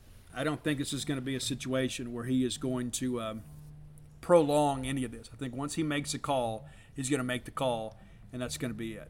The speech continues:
And as of the day, I expect him to be a Bulldog. All right, let's tune up for the final segment of the show, brought to you by Portico.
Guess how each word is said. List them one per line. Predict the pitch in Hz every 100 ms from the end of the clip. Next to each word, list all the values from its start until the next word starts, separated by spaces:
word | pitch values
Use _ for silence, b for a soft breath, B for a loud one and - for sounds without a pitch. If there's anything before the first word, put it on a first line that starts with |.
| -
And | 123
as | 127 131
of | 147
the | 147
day, | 165 151 120 123
I | 113
expect | 127 - 131 123
him |
to | 117
be | 117
a | 113
Bulldog. | 117 113 98 - - - - - - - - - -
All | 208
right, | 233
let's | 202 220
tune | - 233
up | 220 202
for | 202
the |
final | 156 214 202
segment | 190 208 196 170
of | 151
the | 131
show, | - 185 175
brought | 139 151 208 208
to | 185
you | 165
by | 143
Portico. | 135 147 143 - 113 110